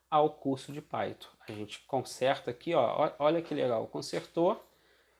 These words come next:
E se você testar de novo, já resolveu. "Cláudio, seja bem-vindo." Isso é bem interessante, né? Bom, além de executar código, você pode executar comandos Linux, né? Se você bota essa marca aqui de exclamação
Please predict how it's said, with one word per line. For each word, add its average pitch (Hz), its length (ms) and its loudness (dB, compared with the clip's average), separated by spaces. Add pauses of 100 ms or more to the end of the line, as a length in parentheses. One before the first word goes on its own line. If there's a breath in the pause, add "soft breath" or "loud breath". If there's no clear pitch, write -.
(120 soft breath)
E 139 100 -4
se 135 120 -8
você 156 300 -2
testar 147 420 2
de 135 140 0
novo, 151 520 2 (2000 soft breath)
já 135 180 -2
resolveu. 139 560 0 (100)
"Cláudio, 127 380 0
seja 131 320 -2
bem-vindo." 120 640 -2 (920 soft breath)
Isso - 200 -6
é - 20 2
bem 135 200 4
interessante, 160 680 0
né? 127 180 -4 (440 loud breath)
Bom, 147 400 6
além 156 280 2
de 202 60 2
executar 185 520 0
código, 131 500 8
você 120 240 -4
pode 139 260 2
executar 139 460 -4
comandos 151 420 2
Linux, 143 640 2
né? 143 220 -4
Se - 140 -8
você 135 300 -2
bota 123 580 0
essa - 260 -6
marca 120 360 -2
aqui 120 160 -6
de 120 60 -6
exclamação 117 800 -2